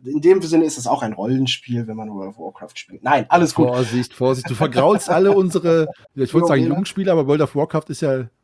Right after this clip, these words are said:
Speaker 2: nicht, ist ja nicht mehr so.
Speaker 1: Naja,
Speaker 2: Unsere New,
Speaker 1: äh,
Speaker 2: unsere New World-Spieler vergraulst du.
Speaker 1: <laughs> Ja, ist so, das ist das Gleiche war das, ne? Na, egal. <laughs> Nein.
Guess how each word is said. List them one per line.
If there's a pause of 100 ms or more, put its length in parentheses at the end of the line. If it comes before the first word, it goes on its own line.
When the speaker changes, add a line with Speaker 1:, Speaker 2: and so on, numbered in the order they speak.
Speaker 2:
nicht,
ist
ja
nicht
mehr
so. (340)
Speaker 1:
Naja,
Speaker 2:
Unsere
New,
Speaker 1:
äh,
Speaker 2:
unsere
New
World-Spieler
vergraulst
du. (360)
Speaker 1:
<laughs>
Ja,
ist
so, (300)
das
ist
das
Gleiche
war
das,
ne?
Na,
egal. (200)
<laughs>
Nein.